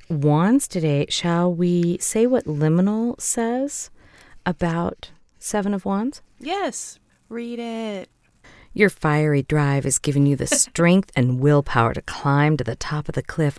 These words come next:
Speaker 1: only to have others try to knock you back down. Well, wow. Doesn't that feel appropriate for what's going
Speaker 2: Mm.
Speaker 1: on in the United States right now? Just saying.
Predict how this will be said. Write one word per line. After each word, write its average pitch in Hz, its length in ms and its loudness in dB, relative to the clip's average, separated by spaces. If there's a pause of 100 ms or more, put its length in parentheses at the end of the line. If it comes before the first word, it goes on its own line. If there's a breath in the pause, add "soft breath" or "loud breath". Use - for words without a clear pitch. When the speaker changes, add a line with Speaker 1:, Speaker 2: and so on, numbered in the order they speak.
Speaker 1:
only 302 500 6
to 294 120 0
have 220 280 -2
others 240 300 0
try 220 180 -2
to 180 120 2
knock 170 540 -4
you 226 180 2
back 185 340 0
down. 151 340 2 (360 loud breath)
Well, 254 260 6
wow. 214 600 4 (460 soft breath)
Doesn't 233 400 6
that 190 340 6
feel 175 380 6
appropriate 165 640 2
for 151 120 2
what's 156 260 4
going 160 240 2
Speaker 2:
Mm. 151 60 6
Speaker 1:
on 160 160 4
in 151 100 4
the 139 60 4
United 147 400 2
States 139 500 0
right 135 420 2
now? 147 600 2 (180)
Just 160 320 4
saying. 139 600 0